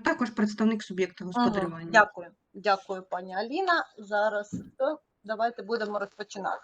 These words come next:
Speaker 2: Значить, два-, десята година п'ятнадцять хвилин. Сьогодні в нас десяте грудня дві тисячі двадцять четвертого року.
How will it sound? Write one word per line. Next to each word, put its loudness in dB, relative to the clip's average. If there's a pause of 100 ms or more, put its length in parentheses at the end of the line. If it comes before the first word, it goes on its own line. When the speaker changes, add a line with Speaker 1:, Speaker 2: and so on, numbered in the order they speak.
Speaker 2:
Значить, -16
два-, 0
десята 8
година 2 (460)
п'ятнадцять 6
хвилин. 6
Сьогодні 6
в 4
нас 10
десяте 10
грудня 2
дві -6
тисячі -8
двадцять 4
четвертого -2
року. 10